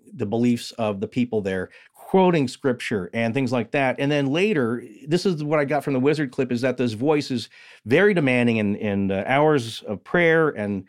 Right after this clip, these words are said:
fasting and belief and doing all these duties. Meanwhile, you're trying to take care of a farm,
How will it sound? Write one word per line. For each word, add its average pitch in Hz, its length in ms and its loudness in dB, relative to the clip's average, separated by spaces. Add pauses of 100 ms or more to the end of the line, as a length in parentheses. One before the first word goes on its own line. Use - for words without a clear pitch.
(600)
fasting 151 880 -2
and 98 200 -8
belief 151 440 -2
and 98 360 -8 (240)
doing 165 300 2
all 160 160 2
these 131 180 0
duties. 107 680 0 (440)
Meanwhile, 143 340 0
you're 120 80 0
trying 135 160 -2
to 113 60 -2
take 123 180 -4
care 131 160 0
of 110 60 0
a 104 80 -2
farm, 113 520 -2